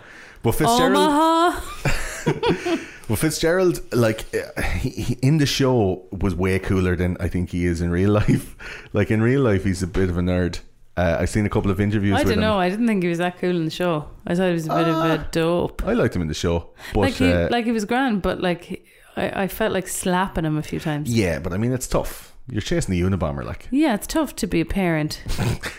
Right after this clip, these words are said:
Speaker 1: But in real life, he, he was doing these interviews with these, uh, people on these crime shows, these YouTube channels and stuff, and he's real erudite, and he knows exactly what he's talking about, and he was fucking shit hot at being an F B I agent,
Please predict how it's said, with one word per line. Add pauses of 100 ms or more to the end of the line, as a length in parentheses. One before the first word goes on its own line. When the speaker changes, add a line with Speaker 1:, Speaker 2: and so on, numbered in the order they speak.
Speaker 1:
But
in
real
life,
he,
he
was
doing
these
interviews
with
these, (140)
uh,
people
on
these
crime
shows,
these
YouTube
channels
and
stuff, (420)
and
he's
real
erudite,
and
he
knows
exactly
what
he's
talking
about,
and
he
was
fucking
shit
hot
at
being
an
F
B
I
agent,